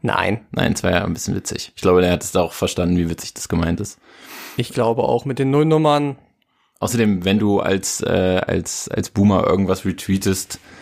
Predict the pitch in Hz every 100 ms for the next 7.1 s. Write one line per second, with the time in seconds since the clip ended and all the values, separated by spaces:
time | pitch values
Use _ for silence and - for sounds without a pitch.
0 | - - - - 90 90 90 85 92 95
1 | 92 92 92 92 - - 98 - - 87
2 | - 90 82 - _ - 87 85 92 -
3 | _ - - 92 - - - - 92 -
4 | - 95 95 - 98 - - - - -
5 | - _ _ _ _ _ _ _ _ _
6 | _ _ _ _ _ - - 78 90 -